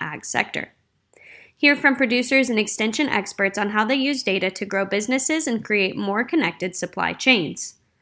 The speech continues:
Learn from academics about new tools to help global supply chains weather the effects of climate-related supply chain disruptions.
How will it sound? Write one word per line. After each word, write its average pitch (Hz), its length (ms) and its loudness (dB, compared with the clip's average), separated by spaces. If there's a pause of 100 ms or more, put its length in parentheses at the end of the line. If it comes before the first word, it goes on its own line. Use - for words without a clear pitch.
(320)
Learn 269 220 4
from 302 320 4
academics 214 680 4
about 196 300 2
new 226 220 0
tools 214 500 -2
to 208 140 -2
help 208 300 0
global 208 280 0
supply 208 440 2
chains 196 380 -4
weather 214 300 2
the 302 140 2
effects 202 400 2
of 196 100 -6
climate-related 196 800 -2
supply 208 380 -2
chain 156 260 -8
disruptions. - 840 -4